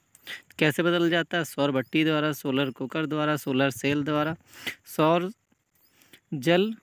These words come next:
ऊष्मक द्वारा। तो राइट ऑप्शन क्या हो जाएगा? ऑप्शन सी यानी सा, सौर सेल द्वारा। इसके बाद नेक्स्ट क्वेश्चन है हमारा, बॉक्साइट किसका एक्स है? सोडियम का, एल्युमिनियम का, लोहा का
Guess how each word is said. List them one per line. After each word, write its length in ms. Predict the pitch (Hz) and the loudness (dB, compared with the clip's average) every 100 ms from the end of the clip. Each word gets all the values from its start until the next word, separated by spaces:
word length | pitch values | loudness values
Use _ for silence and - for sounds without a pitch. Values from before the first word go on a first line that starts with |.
| _ | _
ऊष्मक 380 | 165 147 160 156 | -2 -2 0 -2
द्वारा। 300 | 131 127 123 | 0 0 0
तो 160 | 117 135 | -2 -2
राइट 300 | 123 139 160 | 0 0 -2
ऑप्शन 320 | 151 - 160 | -6 -6 -4
क्या 120 | 151 | 0
हो 60 | 147 | 2
जाएगा? 280 | 147 147 131 | 2 2 0
ऑप्शन 380 | 120 - 170 180 | -4 -2 0 -2
सी 400 | - - 185 226 _ _ _ _ | -4 -2 -2 -2 _ _ _ _
यानी 260 | 151 143 151 | -2 0 0
सा, 340 | - 156 175 190 | -2 -2 -2 -4
सौर 560 | - - 147 139 160 175 | -14 -6 0 4 2 0
सेल 360 | - 139 160 135 | -6 -4 -2 -2
द्वारा। 300 | 120 113 120 _ _ - - - _ 170 | -4 -8 -12 _ _ -20 -20 -20 _ -6
इसके 240 | - 190 | 0 2
बाद 160 | 185 156 | 4 4
नेक्स्ट 320 | 143 156 - | 2 2 0
क्वेश्चन 300 | 180 - 180 | -2 0 0
है 80 | 175 | 0
हमारा, 260 | 175 175 180 _ _ _ _ _ _ _ _ _ _ 302 - | 0 -2 -6 _ _ _ _ _ _ _ _ _ _ -18 -10
बॉक्साइट 600 | 151 151 160 - 165 185 | -2 0 0 0 2 2
किसका 420 | - 165 - 165 143 | 2 -2 0 2 4
एक्स 300 | 139 - 135 | 2 -2 -12
है? 100 | 139 | -12
सोडियम 600 | - 160 156 156 175 170 | -8 0 2 2 0 0
का, 140 | 175 | 0
एल्युमिनियम 560 | 165 147 147 147 160 165 | 0 0 -2 0 0 0
का, 100 | 165 | 0
लोहा 460 | 151 131 147 139 160 | 0 2 0 2 0
का 160 | 170 | 0